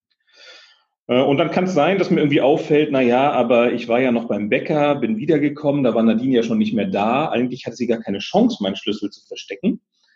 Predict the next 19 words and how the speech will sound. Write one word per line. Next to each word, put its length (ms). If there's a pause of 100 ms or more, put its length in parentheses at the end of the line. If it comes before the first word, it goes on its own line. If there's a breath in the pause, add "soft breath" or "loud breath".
(400)
Äh, 80
und 160
dann 120
komme 200
ich 60
in 60
den 120
nächsten 280
mentalen 480
Zustand, 600
nämlich, 440
äh, 100
auf 140
so 100
eine 100
Idee 360
von, 240
na 100
ja, 340